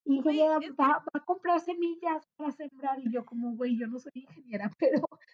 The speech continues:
Speaker 2: dame un folleto, yo me lo llevo.
Speaker 1: <laughs>
Speaker 2: Entonces, digo, por ese lado sí les creo. Lo que yo no creo mucho es como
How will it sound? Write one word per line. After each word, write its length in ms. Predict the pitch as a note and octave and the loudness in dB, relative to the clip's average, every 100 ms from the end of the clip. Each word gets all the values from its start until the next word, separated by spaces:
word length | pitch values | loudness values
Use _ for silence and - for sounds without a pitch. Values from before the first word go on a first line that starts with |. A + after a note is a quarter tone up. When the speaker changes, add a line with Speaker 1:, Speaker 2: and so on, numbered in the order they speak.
| _ | _
Speaker 2:
dame 140 | C4+ E4 | -2 -2
un 60 | |
folleto, 380 | F4+ F#4 B3 G#3 - | 2 2 2 0 -2
yo 140 | A3+ C4+ | -2 -2
me 100 | E4+ | 0
lo 80 | D4+ | -2
llevo. 340 | G3 D#3+ - | 0 -2 0
Speaker 1:
<laughs> 1700 | B3+ C4 G4 B4+ - _ _ _ _ A#4 F#4 E4+ F4+ D#4+ D#4+ - - | -2 -2 -6 -8 -20 _ _ _ _ -10 -8 -6 -4 -4 -6 -8 -2
Speaker 2:
Entonces, 520 | G#3 G#3 G#3 A#3+ C#4 - _ _ _ _ _ - | 0 0 0 2 0 -2 _ _ _ _ _ 2
digo, 480 | A#3 B3+ B3 - - | 4 6 4 0 2
por 160 | C4+ C4+ | 6 8
ese 160 | C4+ | 8
lado 240 | E4 D#4+ E4+ | 10 10 10
sí 120 | D#4+ | 8
les 220 | C#4 C#4 - | 4 0 -2
creo. 280 | C#4 B3+ A3 | -2 2 6
Lo 180 | A3+ | 6
que 140 | A3 B3 | 6 2
yo 100 | B3 | 2
no 180 | C#4 D4 - | 0 -6 0
creo 240 | D4+ D4+ D#4+ | 0 0 -4
mucho 500 | D#4 D#4 - - B3+ - | -4 -4 -6 -6 -6 -4
es 200 | A3+ A3 | -4 -4
como 240 | - C4 | -4 -8